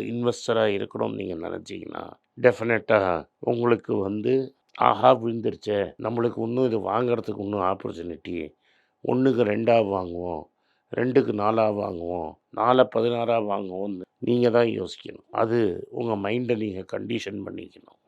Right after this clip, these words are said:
நம்ம ஏன் மைண்டை கண்டிஷன் பண்ண மாட்டேங்கிறோம்னா, டெய்லி காத்தால எழுந்தோன்னே இந்த மிடில் கிளாஸ், அப்பர் மிடில் கிளாஸ்லாம் என்ன பண்ணுவான்னா,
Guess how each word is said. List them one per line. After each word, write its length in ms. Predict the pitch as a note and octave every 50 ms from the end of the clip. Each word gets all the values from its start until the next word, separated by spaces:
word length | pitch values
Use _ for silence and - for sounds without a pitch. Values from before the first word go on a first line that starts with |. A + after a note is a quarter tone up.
| _ _
நம்ம 280 | - G#2+ A2 A2+ A2+
ஏன் 300 | A2 A#2+ C3 D3 D#3 D3
மைண்டை 280 | C3+ A#2+ B2 B2 A#2 A#2+
கண்டிஷன் 520 | - A2 G#2+ G#2+ A2 G#2+ G2 G#2+ G#2+ G#2+
பண்ண 280 | G2 G2+ G2+ G2 F#2 F#2
மாட்டேங்கிறோம்னா, 800 | F2+ - F2+ F2 F2 E2 E2 E2 E2 D#2 F2 F#2 F#2 F2 E2 E2+ _ _ _ - A2+
டெய்லி 340 | A#2 A#2+ B2+ B2 C3+ C#3 - -
காத்தால 400 | A#2+ A#2 A2 A2 - A#2+ A#2 A2+
எழுந்தோன்னே 840 | G#2 G#2 G#2 G#2 G#2 G2 F2+ F2+ E2+ F#2 F2+ E2+ D#2 D#2 D#2+ E2 E2+ _ _ _ _ _ _ _ _ _ _ -
இந்த 300 | - A2 G#2 G2 G#2 A2
மிடில் 200 | A#2+ B2 A#2+ A2
கிளாஸ், 320 | - B2 A#2+ A#2 G2 G#2
அப்பர் 280 | G#2 - - B2 A2 A2
மிடில் 260 | G#2 G2+ G#2+ G#2+ - -
கிளாஸ்லாம் 320 | G#2+ G2+ F#2+ - - A2
என்ன 200 | G2 F2+ F#2 G2+
பண்ணுவான்னா, 760 | G2+ - F#2+ F#2+ F2+ F2 E2 D#2 D2 C#2+ D#2 E2+ E2 D#2 -